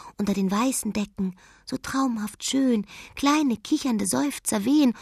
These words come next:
um ihren Mund, die Hände recken sich sehnsüchtig aus, und über der Brust der große Strauß eisiger Blüten nickt dazu: „Schlafe,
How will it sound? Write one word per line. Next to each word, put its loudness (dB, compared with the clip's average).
um 0
ihren 4
Mund, 4
die 2
Hände 4
recken 2
sich 2
sehnsüchtig 2
aus, 4
und 0
über 2
der 2
Brust 4
der 0
große 0
Strauß 2
eisiger 4
Blüten 4
nickt 2
dazu: 2
„Schlafe, 2